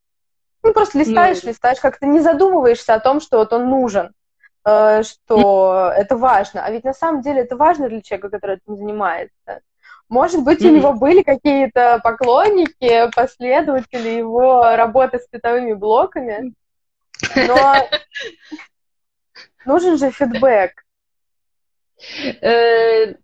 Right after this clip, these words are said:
Speaker 2: э, да, но не обязательно. Почему нет?
Speaker 1: Ну, это
Speaker 2: Ну, то есть, а?
Speaker 1: Ну, это надо быть, мне кажется, я не знаю, или, э, а такое возможно вообще, да? Вот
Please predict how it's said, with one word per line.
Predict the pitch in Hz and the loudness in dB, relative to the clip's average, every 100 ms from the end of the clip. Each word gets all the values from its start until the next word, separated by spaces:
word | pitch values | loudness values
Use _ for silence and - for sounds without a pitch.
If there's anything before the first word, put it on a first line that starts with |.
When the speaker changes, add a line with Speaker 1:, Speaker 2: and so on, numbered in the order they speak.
| _ _ | _ _
Speaker 2:
э, | 247 247 233 226 | 2 4 4 2
да, | 269 339 403 | 0 2 2
но | 277 330 | 2 2
не | 330 | 2
обязательно. | 262 170 214 277 285 254 233 226 _ _ _ _ _ _ _ _ | 0 -2 -2 -2 -2 -8 -8 -12 _ _ _ _ _ _ _ _
Почему | - 233 247 | -14 -8 -4
нет? | 240 208 233 226 | -4 -2 -2 -2
Speaker 1:
Ну, | |
это | 247 _ _ - | -6 _ _ -4
Speaker 2:
Ну, | 233 226 | -2 2
то | 233 | 2
есть, | 202 _ _ _ - | 0 _ _ _ -4
а? | 311 - _ _ _ _ _ _ _ | -4 -4 _ _ _ _ _ _ _
Speaker 1:
Ну, | 240 254 | -6 -4
это | 262 277 | -4 0
надо | 294 269 | 0 0
быть, | 277 247 | -4 -4
мне | 269 277 | -4 -2
кажется, | 285 269 - | -2 -2 -6
я | 254 277 | -4 -2
не | 302 | 0
знаю, | 302 277 202 202 - | 0 2 2 0 -4
или, | - 262 262 262 254 240 | -6 -4 0 2 2 2
э, | - _ _ _ | -2 _ _ _
а | 226 220 220 214 214 214 202 - _ - | 0 2 2 2 0 -4 -8 -16 _ -4
такое | 226 262 311 | -2 2 2
возможно | 254 240 262 403 508 302 | 2 0 2 2 2 0
вообще, | 208 - - 175 165 | -2 -6 -4 -2 0
да? | 220 415 | 0 0
Вот | 247 | -4